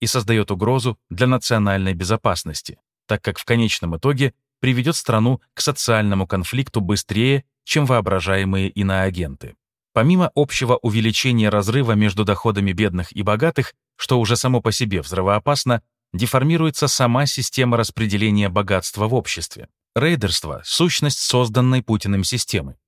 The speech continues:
и один из фундаментальных источников неравенства. Прямое вмешательство правительства приводит к тому, что происходит латентное, но от этого не менее масштабное перераспределение богатств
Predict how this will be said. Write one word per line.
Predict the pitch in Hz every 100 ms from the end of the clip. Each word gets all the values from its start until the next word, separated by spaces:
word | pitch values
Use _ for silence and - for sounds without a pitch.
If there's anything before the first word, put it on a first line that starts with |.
| _
и | 110
один | 110 107 139
из | - 123
фундаментальных | - 117 110 107 95 120 131 135 - -
источников | 120 - 107 - 98 95 -
неравенства. | 104 90 67 69 - - _ _ _
Прямое | 117 139 170
вмешательство | 143 131 - 147 117 - 117
правительства | 101 101 110 - 87 -
приводит | 87 101 101 95 -
к |
тому, | - 107 147 - _ -
что | - 120
происходит | 123 117 - 135 123
латентное, | - 110 113 151 156 - 131 123
но | 117
от | 117
этого | 131 123 110
не | 113 117
менее | 135 147 139
масштабное | 135 120 - 127 82 85 85
перераспределение | 104 101 95 - 98 95 98 92 90
богатств | 82 95 131 139 -